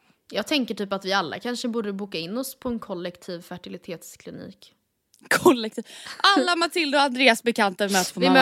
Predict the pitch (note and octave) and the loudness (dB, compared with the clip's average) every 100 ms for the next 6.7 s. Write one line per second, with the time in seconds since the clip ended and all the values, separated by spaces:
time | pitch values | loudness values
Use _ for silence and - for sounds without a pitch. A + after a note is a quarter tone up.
0 | C4 F3 - - F#3 C4 G#3+ G3+ F#3+ - | 8 4 0 2 2 2 2 4 4 4
1 | - A#3 - _ _ - _ - B3 A3 | -4 -6 -6 _ _ -20 _ -6 -2 -2
2 | E3+ D3 A3+ - A3 D4+ A3+ F3 F3 G#3 | -4 -6 -6 -2 2 2 4 2 4 4
3 | B3+ C#4+ - - _ _ - - C4 B3+ | 4 2 -8 -18 _ _ -12 -4 -2 -4
4 | F#4+ B3 C4+ A#3+ D#4 C4 B3+ B3+ B3 C4 | -8 -6 -4 -4 -4 -2 -2 -2 0 0
5 | G3 F3 B3 C#4+ B3 A#3+ A#3 - C4 G#3 | -2 -6 -12 -10 -10 -10 -14 -6 -4 -2
6 | G#3 G#3+ G#3 A3 B3+ C4+ | -2 0 0 -2 -2 -2